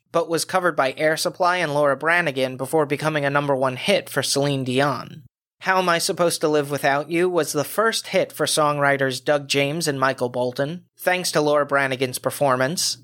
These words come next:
But when he became a solo artist, Michael Bolton released the song as a single,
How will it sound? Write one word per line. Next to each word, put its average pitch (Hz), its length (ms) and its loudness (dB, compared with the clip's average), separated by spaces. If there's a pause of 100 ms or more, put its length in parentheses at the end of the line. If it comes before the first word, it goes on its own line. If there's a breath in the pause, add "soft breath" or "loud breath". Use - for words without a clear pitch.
(240)
But 165 100 2
when 175 220 0
he 196 120 -2
became 170 360 -2
a 143 40 -2
solo 196 440 2
artist, 135 460 0
Michael 156 320 0
Bolton 147 360 2
released 135 400 -2
the 135 100 0
song 135 360 2
as 123 120 -2
a 127 60 -2
single, 127 540 -2